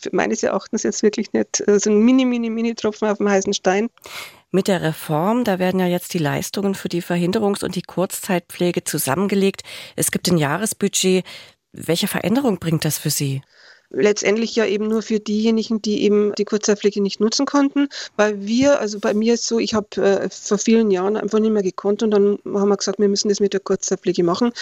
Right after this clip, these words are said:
Speaker 1: und seitdem mache ich einmal im Jahr eine Woche Urlaub.
Speaker 2: Vielleicht können Sie für alle, die nicht so in der Materie mal drinstecken, mal erklären, warum lohnt es sich denn doch etwas für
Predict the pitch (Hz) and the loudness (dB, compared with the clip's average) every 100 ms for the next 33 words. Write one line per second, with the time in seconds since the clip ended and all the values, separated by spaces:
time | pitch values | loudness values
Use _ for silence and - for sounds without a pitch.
0 | - - 220 202 190 175 175 185 185 185 | -10 -10 -2 0 2 0 0 2 4 2
1 | - - 185 185 185 - 175 175 170 180 | -2 0 0 2 0 -2 -2 -2 0 0
2 | 170 165 170 170 175 175 - 202 220 - | 0 -2 -2 0 -2 0 2 4 2 -2
3 | - - - - - 196 196 - - 190 | -10 -12 -16 -18 -2 0 0 -2 -2 0
4 | 254 214 - - - - - - 190 220 | 2 0 -2 -4 -6 -4 -4 -2 0 0
5 | 202 - 190 185 220 - 208 - 196 180 | -2 -2 2 2 2 -2 -2 -2 0 0
6 | 170 - 202 214 196 185 180 170 165 160 | -2 -2 0 0 0 0 0 0 0 -2
7 | 156 - 185 175 - 175 175 190 - - | -4 -6 -4 -2 -2 -2 -2 -4 -6 -16
8 | - 180 - 170 - 175 185 180 - - | -4 -2 -2 -4 -2 0 2 0 -8 -20
9 | - 156 175 202 185 170 156 180 220 - | -6 -2 0 0 0 2 2 0 0 -4
10 | - 160 156 - 165 156 - - 190 - | -2 -2 -2 0 2 0 -2 -4 -4 -6
11 | _ - - - 156 - - 151 147 | _ -6 -4 -2 -2 -2 0 0 0